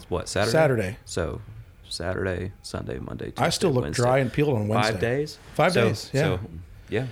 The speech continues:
Speaker 1: obviously we just need to carb up a
Speaker 2: Yeah,
Speaker 1: little bit.
Speaker 2: and
Speaker 1: We're on,
Speaker 2: so,
Speaker 1: on peak
Speaker 2: uh,
Speaker 1: week.
Speaker 2: uh, you know, and, and Melvin agrees. He's like, "Dude,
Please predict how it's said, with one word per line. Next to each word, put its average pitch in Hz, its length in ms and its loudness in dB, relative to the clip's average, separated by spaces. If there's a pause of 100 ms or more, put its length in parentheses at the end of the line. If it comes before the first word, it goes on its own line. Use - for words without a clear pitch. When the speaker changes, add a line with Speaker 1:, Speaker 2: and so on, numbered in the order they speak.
Speaker 1:
obviously 101 340 -2
we 98 80 -2
just 90 140 -6
need 101 120 -4
to - 60 -10
carb 101 200 0
up 104 140 -2
a - 20 4
Speaker 2:
Yeah, 214 140 8
Speaker 1:
little 156 100 4
bit. 147 60 8
Speaker 2:
and 147 100 6
Speaker 1:
We're - 60 4
on, - 60 4
Speaker 2:
so, 160 320 8
Speaker 1:
on 98 100 -2 (100)
peak - 80 2
Speaker 2:
uh, - 80 -2
Speaker 1:
week. 80 140 -2
Speaker 2:
uh, 135 180 2
you 151 140 6
know, 139 100 6
and, 139 140 4
and 139 280 4
Melvin 147 360 6
agrees. 143 400 4
He's 127 180 2
like, 120 220 2
"Dude, 170 340 4